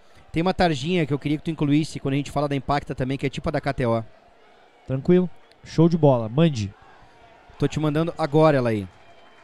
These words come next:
Speaker 1: Bola tá no círculo central, a saída de bola é com a equipe da casa. Tá ali o centroavante Álvaro, canta a torcida do Caxias.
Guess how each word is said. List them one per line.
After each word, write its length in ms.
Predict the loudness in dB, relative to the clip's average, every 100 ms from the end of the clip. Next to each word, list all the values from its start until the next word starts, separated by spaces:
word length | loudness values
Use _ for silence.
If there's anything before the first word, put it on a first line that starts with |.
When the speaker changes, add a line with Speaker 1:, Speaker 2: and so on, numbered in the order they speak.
| _ _ -20 -20 -20 -20 -20 -20 -20 -20 -20 -20 -20 -20 _ -20 -20 -20 -4
Speaker 1:
Bola 180 | 2 4
tá 100 | 6
no 100 | 4
círculo 380 | 2 0 4 4
central, 400 | 4 6 6 8
a 80 | 6
saída 320 | 4 4 4
de 120 | 6
bola 600 | 8 8 10 8 8 4 -6 -20 -16 0
é 100 | 2
com 100 | 4
a 40 |
equipe 200 | 2 4
da 120 | 4
casa. 640 | 6 8 6 6 2 2 -4 -16 -20 -20 -20 -20 -20 -20 -20 -20 -20 2
Tá 80 | 4
ali 100 | 6
o 80 | 6
centroavante 600 | 6 6 6 6 8 10
Álvaro, 520 | 12 12 10 10 8
canta 380 | 8 6 8 10
a 40 |
torcida 460 | 12 12 10 6 8
do 100 | 10
Caxias. 1000 | 8 6 6 8 8 6 0 -10 -12